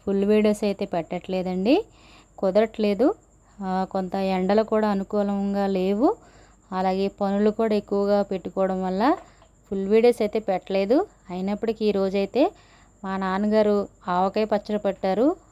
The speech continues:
ఐదుర్లండి కాయ పేరు వచ్చేసి. చక్కగా ఎంతో బాగుంటుందన్నమాట. ముక్క అనేది అసలు చెక్కు చెదరకుండా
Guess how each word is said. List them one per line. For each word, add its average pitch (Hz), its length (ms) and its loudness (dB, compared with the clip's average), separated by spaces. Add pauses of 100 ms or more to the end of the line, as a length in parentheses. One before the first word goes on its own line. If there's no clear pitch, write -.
ఐదుర్లండి 208 840 2
కాయ 185 320 0
పేరు 196 220 -2
వచ్చేసి. 226 580 -2 (600)
చక్కగా 208 340 -4
ఎంతో 196 380 0
బాగుంటుందన్నమాట. 196 800 0 (840)
ముక్క 196 340 -4
అనేది 214 400 2
అసలు 202 320 -2 (400)
చెక్కు 214 260 -2
చెదరకుండా 208 800 2